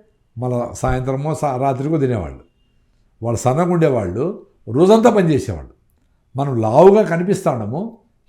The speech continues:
హిమోగ్లోబిన్ లేదు, ఎనర్జీ లేదు, రోజంతా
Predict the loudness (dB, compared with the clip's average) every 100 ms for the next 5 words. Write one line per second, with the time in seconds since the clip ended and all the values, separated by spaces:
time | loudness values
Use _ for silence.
0 | 0 4 6 6 6 2 2 2 0 -4
1 | -8 _ _ -4 0 0 0 -2 -4 -4
2 | -6 -10 _ _ _ _ 0 4 4 4
3 | 2 0 2 2 2